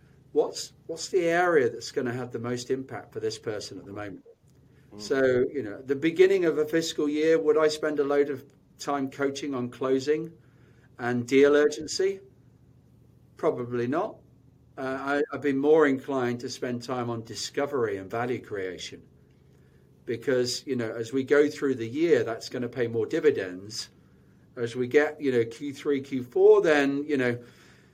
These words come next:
Speaker 1: value and discovery is kind of, we'll come onto that as the seasons of coaching as well.
Speaker 2: Yeah, that makes sense. That makes perfect sense. When you talked about sales tech and recording it and the importance of that,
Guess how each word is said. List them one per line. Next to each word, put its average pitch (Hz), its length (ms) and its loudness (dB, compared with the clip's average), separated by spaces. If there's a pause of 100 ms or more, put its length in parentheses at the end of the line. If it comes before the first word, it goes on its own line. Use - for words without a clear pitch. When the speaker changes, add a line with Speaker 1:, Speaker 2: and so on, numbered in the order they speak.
(140)
Speaker 1:
value 156 300 6
and 143 100 0
discovery 147 720 10
is 123 240 8
kind 135 180 -2
of, 131 120 -6
we'll 131 140 0
come 135 240 -2
onto 135 240 2
that 117 160 -2
as 123 180 -8
the 139 100 -4
seasons 135 960 -2
of 113 180 -2
coaching 117 460 -4
as 101 140 -10
well. 104 300 -4 (840)
Speaker 2:
Yeah, 104 160 -18 (540)
that 120 120 -14
makes 104 200 -16
sense. 92 340 -20
That 107 120 -18
makes 95 140 -18
perfect 98 300 -20
sense. 92 200 -18 (320)
When 143 140 -6
you 143 60 -8
talked 208 280 -4
about 196 160 0
sales 170 280 0
tech 139 220 -6
and 120 100 -6
recording 120 460 -6
it 107 60 -8
and 107 100 -10
the 107 60 -8
importance 107 380 -8
of 101 140 -12
that, 107 320 -8